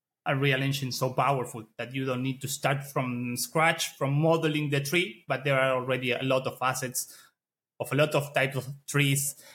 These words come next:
and rocks and everything. So that makes a lot easier the whole process. Um, but I, I don't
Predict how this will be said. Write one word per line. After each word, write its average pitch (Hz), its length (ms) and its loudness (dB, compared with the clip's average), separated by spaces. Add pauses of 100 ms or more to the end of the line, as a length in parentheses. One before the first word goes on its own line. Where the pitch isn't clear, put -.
(140)
and 127 300 0
rocks 139 500 2 (300)
and 120 280 -2
everything. 117 540 -2 (340)
So 127 300 -4
that 139 240 0
makes 139 400 0
a 143 60 2
lot 139 240 2
easier 139 360 0
the 123 100 0
whole 123 220 -2
process. - 580 -2 (500)
Um, 123 880 -2 (1800)
but 151 300 2 (2000)
I, - 100 -8 (120)
I 202 160 2
don't 175 280 4